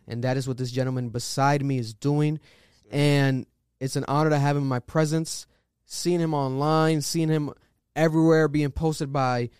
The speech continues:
mutual friends, posted by local news, and it's a major moment. For those who don't know, I'm from Providence, Rhode Island. Rhode Island is the smallest state in the country, but I say it all the time. We are the smallest state in the country, but we have some of the biggest and brightest creative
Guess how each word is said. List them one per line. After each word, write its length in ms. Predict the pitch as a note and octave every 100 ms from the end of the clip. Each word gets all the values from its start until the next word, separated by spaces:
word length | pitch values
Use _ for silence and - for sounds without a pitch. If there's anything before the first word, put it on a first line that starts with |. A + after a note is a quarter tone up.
| _
mutual 400 | B2+ C#3+ D#3 C#3+
friends, 680 | A#2+ - D3+ D#3+ D#3+ D#3 - _ _ -
posted 360 | D#3 D3+ D3+ C3
by 220 | C3 B2+
local 380 | B2+ D3+ D3 C3+
news, 560 | C3+ D#3+ E3 E3 D#3+ - _ _ _
and 560 | - C#3 C3+ C3+ C3 - _ _ _ _ -
it's 180 | C#3+ -
a 60 |
major 360 | C#3+ C#3+ F3 D#3+
moment. 320 | D3+ D#3+ C3+
For 100 | C3+
those 140 | C#3 D#3
who 60 |
don't 100 | E3
know, 100 | D#3
I'm 60 | D3
from 140 | C3+
Providence, 360 | B2 C#3+ D3+ C#3+
Rhode 120 | D3
Island. 180 | C3+ B2+
Rhode 120 | B2
Island 160 | C3 C#3+
is 80 | B2+
the 40 |
smallest 340 | - C#3 D3+ C#3+
state 140 | D#3
in 60 | D3+
the 60 |
country, 460 | C#3 A#2+ A2 A2+ A#2 _ _ _
but 100 | -
I 60 | B2+
say 180 | A#2+ C#3+
it 20 |
all 100 | C#3
the 80 | C3
time. 420 | A#2+ B2+ A2+ A2 - _ _
We 180 | - B2+
are 140 | D3
the 80 | F3+
smallest 360 | E3 F3+ E3 D#3
state 80 | D#3+
in 60 |
the 60 | D3
country, 320 | - A#2 -
but 80 | A#2
we 120 | A#2+
have 340 | C3 B2+ B2 A#2 _ _
some 160 | -
of 40 | B2+
the 60 | B2
biggest 460 | A#2+ C#3 D3+ D3
and 120 | B2
brightest 360 | A#2+ B2+ B2+ B2
creative 480 | - B2 B2 C3